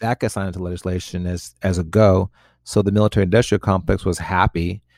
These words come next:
which, by the way, thrived under the Clinton State Department. And that's with Obama's blessing.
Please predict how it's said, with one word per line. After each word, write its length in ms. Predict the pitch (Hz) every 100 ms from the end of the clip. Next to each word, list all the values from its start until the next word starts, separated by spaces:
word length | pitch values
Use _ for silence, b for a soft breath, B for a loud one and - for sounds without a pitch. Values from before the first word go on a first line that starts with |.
| _ -
which, 200 | 101 -
by 100 | 107
the 60 |
way, 60 | 101
thrived 720 | - - 104 104 120 107 87
under 420 | 98 95 95 92
the 160 | 87 92
Clinton 640 | - - 104 87 92 90 -
State 300 | - - 117
Department. 580 | - - 78 76 85 90 _ _ _ _ _
And 200 | 113 98
that's 160 | 101 -
with 100 | 104
Obama's 400 | 95 90 90 90
blessing. 480 | 90 104 - 78